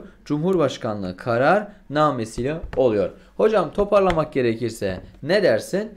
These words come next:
Şunu bileceksin. Bakanlıkların kurulması, kaldırılması, Milli Güvenlik Kurulu'nun sekreteryasının belirlenmesi, Devlet Denetleme Kurulu ilgili her şey, üst kademe yöneticilerin atanması, bunlar neyle yapılıyormuş?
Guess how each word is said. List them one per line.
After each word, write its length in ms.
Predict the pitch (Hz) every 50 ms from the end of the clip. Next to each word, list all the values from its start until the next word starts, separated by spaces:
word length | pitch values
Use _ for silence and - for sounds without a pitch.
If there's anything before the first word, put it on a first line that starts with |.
| - - _
Şunu 280 | - - 214 190 160 131
bileceksin. 600 | 123 113 104 107 104 101 - - 175 185 185 - - - -
Bakanlıkların 640 | 175 196 190 - 180 165 151 143 - 139 131 120 117
kurulması, 500 | - 165 156 143 127 110 104 - - -
kaldırılması, 800 | - 107 101 95 95 95 92 90 90 90 - - 127 156 - - - - -
Milli 340 | 165 185 190 190 190 185 160
Güvenlik 380 | 175 175 170 170 170 170 170
Kurulu'nun 340 | - 170 147 143 143 139 135
sekreteryasının 1080 | 135 - 143 135 135 147 139 - - 165 147 135 123 110 - - - 113 104 98 101
belirlenmesi, 800 | 107 98 98 98 95 92 92 92 90 87 - - 113 123 147 170 - - - - - -
Devlet 380 | 170 185 185 196 190 190 190
Denetleme 500 | 180 180 180 180 180 185 185 185 190 180
Kurulu 260 | 185 - 170 170 170 165
ilgili 440 | 156 147 143 143 143 143 131 131 - - - - -
her 300 | - - 156 156 143 120
şey, 440 | 104 - - 120 117 151 180 175 - - - -
üst 240 | 220 240 233 - -
kademe 320 | 196 190 185 185 185 185
yöneticilerin 480 | 175 165 160 - - 160 156 147 143 127
atanması, 840 | - - 139 - 156 143 127 120 107 101 104 - - 185 214 220 220 - - - -
bunlar 420 | 156 175 180 170 139 113 101 98 107
neyle 220 | 127 160 185 190
yapılıyormuş? 680 | 185 175 170 175 175 170 165 160 165 180 202 196 -